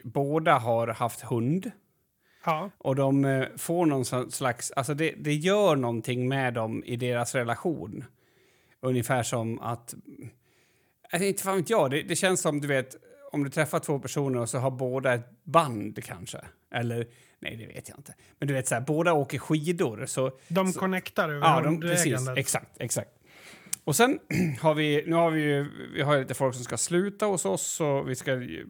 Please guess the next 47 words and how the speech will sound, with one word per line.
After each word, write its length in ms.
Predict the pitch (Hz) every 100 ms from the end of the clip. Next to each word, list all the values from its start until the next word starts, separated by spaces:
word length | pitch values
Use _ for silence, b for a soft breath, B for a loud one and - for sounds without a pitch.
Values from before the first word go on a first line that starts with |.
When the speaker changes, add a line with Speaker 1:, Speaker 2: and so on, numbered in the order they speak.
| 139
Speaker 1:
få 140 | -
lite 160 | 120 123
ny 120 | 120
personal 720 | 117 - 120 165 180 165 170
och 200 | 147 139
så 100 | -
vi 60 | 127
håller 140 | 123
på 120 | 123
att 80 | 113
titta 240 | - 117 113
runt 240 | 117 110
efter 200 | 117 127
det. 140 | 120 - B B B B B B B B B
Och 120 | 180
då, 180 | 190 240 -
då, 140 | 196 202 -
då 160 | 180
säger 420 | 185 240 269 214
alltid 560 | 147 143 160 - - 160
den 140 | 127
ena 280 | 123 131 135
så 100 | -
här: 80 | -
"Ah, 320 | 214 302 240 156
det 80 |
här 200 | 214 240
är 60 | 226
en 60 | 160
hundägare." 760 | 190 226 220 269 185 135 131 131 - _ _ _ _ _ _
Och 80 | 160
då, 160 | 185
då, 220 | 185 175 170
då 160 | 165
svarar 420 | 160 165 151 156
den 100 | 135
andra 220 | 139 135 123
personen: 220 | 123 127
"Ah, 260 | 269 294 156
nice, 560 | 143 254 185 135 -
ja, 40 | 180
men 100 | 220
det 60 | 214
är 60 |
bra 200 | 143 120
folk, 400 | 107 110 110 -
liksom." 260 | - -